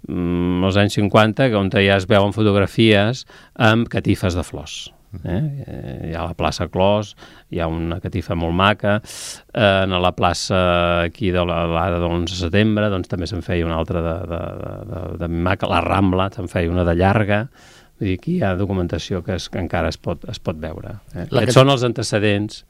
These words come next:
Speaker 2: la catifa
Speaker 1: antics.
Speaker 2: de flors de, del Corpus és una tradició catalana o,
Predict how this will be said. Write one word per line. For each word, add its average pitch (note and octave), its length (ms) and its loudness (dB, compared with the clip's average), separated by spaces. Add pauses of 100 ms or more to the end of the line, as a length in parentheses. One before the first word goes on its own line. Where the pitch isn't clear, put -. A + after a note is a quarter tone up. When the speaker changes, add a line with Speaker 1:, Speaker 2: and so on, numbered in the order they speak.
(200)
Speaker 2:
la A#2+ 100 4
catifa A2 320 2
Speaker 1:
antics. F#3 80 2
Speaker 2:
de E3 80 4
flors B2+ 320 2
de, A2 140 2 (140)
del F#2+ 200 -2
Corpus B2 480 -2
és G#2+ 140 -2 (560)
una A#2+ 180 2
tradició G#2+ 340 2
catalana A2 460 0
o, C#3+ 80 0